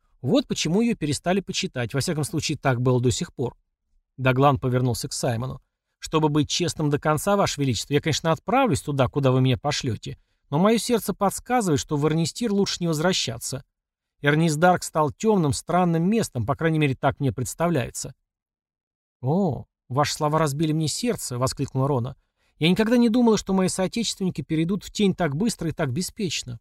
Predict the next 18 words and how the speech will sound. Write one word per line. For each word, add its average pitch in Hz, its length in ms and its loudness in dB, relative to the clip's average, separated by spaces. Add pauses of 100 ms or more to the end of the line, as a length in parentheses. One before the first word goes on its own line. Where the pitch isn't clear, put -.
(120)
Марига!» 139 680 2 (1500)
Пасывалис 220 500 -2
откашлялся. - 680 -8 (840)
«Я 147 120 -2
понимаю 170 320 2
ваше 131 220 -2
беспокойство 143 720 -4
и - 20 -2
сожалею 139 540 2
о 120 40 0
том, 214 280 0
насколько 147 400 -4
далеко 139 380 2
от 147 140 2
норм 139 320 2
приличия, 135 520 0
как 117 120 -4
складывается 143 640 0